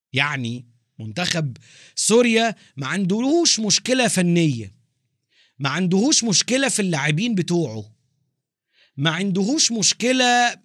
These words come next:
في اللياقة البدنية بشكل كبير زي ما احنا متخيلين.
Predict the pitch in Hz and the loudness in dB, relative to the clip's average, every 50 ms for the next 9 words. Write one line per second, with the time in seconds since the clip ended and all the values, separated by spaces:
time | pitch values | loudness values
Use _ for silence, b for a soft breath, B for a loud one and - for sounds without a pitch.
0 | _ _ _ _ _ - - - 190 190 190 190 190 208 233 254 - 214 202 175 | _ _ _ _ _ -8 -6 -4 0 2 4 4 6 4 4 2 0 -2 -2 0
1 | 170 175 156 170 175 196 220 233 214 190 - - 220 226 226 - 190 180 151 - | 0 0 2 2 2 2 2 0 0 0 0 0 0 0 0 -2 -4 -4 -4 -2
2 | 156 165 214 226 226 190 151 135 156 160 160 151 143 - 156 143 127 - 127 - | -2 0 2 2 2 2 0 0 0 0 -2 -2 -2 -4 -4 -4 -4 -6 -6 -4
3 | 131 131 131 135 143 180 233 226 | -2 -2 0 0 0 0 -2 -4